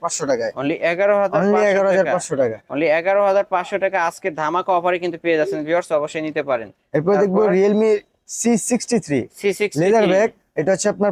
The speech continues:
Speaker 1: পঞ্চাশ মেগাপিক্সেল ক্যামেরা, পাঁচ হাজার এমএএইচ এর ব্যাটারি, ছয় জিবি র্যাম, একশো আঠাশ জিবি স্টোরেজ।
Speaker 2: হুম।
Speaker 1: এটা আজকের অফারে পেয়ে যাবেন only তেরো হাজার পাঁচশো টাকায়।
Speaker 2: তেরো হাজার পাঁচশো টাকা?
Speaker 1: জি,
Speaker 2: Only
Speaker 1: only
Speaker 2: তেরো হাজার পাঁচশো
Speaker 1: তেরো হাজার পাঁচশো টাকা।
Speaker 2: টাকা।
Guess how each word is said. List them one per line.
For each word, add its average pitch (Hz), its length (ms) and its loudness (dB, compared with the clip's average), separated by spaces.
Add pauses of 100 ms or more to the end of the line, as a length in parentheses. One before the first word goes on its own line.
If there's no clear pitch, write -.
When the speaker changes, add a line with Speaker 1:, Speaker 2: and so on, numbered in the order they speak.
Speaker 1:
পঞ্চাশ 208 340 0
মেগাপিক্সেল 208 460 4
ক্যামেরা, 185 260 2 (100)
পাঁচ 175 180 -2
হাজার 190 200 2
এমএএইচ 180 240 -4
এর 165 100 -2
ব্যাটারি, 180 260 2 (140)
ছয় 190 200 2
জিবি 190 220 0
র্যাম, 196 200 2
একশো - 200 -6
আঠাশ 202 240 0
জিবি 196 220 2
স্টোরেজ। 190 320 2 (200)
Speaker 2:
হুম। 131 180 -6
Speaker 1:
এটা 175 180 -2
আজকের 214 280 0
অফারে 208 260 2
পেয়ে 202 180 2
যাবেন 202 200 2 (120)
only 202 280 0
তেরো 202 200 2
হাজার 185 240 0
পাঁচশো 180 280 -2
টাকায়। 135 180 0
Speaker 2:
তেরো 196 180 0 (100)
হাজার 208 320 0
পাঁচশো 202 380 -2
টাকা? 165 240 -2 (400)
Speaker 1:
জি, 151 120 0
Speaker 2:
Only 156 120 2
Speaker 1:
only 214 200 2
Speaker 2:
তেরো 185 40 2
হাজার - 0 -
পাঁচশো 190 60 2
Speaker 1:
তেরো 208 180 2
হাজার 196 160 2
পাঁচশো 170 360 0
টাকা। 143 100 2
Speaker 2:
টাকা। 123 200 -8